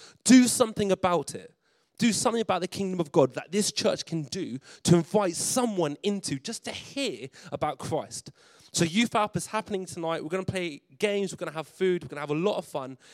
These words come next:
and we're also just gonna preach Christ to people who don't know him.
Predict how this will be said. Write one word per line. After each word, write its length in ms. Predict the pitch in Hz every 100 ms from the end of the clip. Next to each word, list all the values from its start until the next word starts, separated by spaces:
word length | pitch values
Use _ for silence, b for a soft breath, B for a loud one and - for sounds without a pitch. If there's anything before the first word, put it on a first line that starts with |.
| B
and 100 | 151
we're 80 | 151
also 300 | 175 202 -
just 220 | - 170
gonna 180 | 170 143 - _ -
preach 340 | - 202 -
Christ 480 | - - 170 151 -
to 60 | 147
people 300 | 147 - 123
who 80 |
don't 240 | 123 131 117
know 100 | 107
him. 140 | 92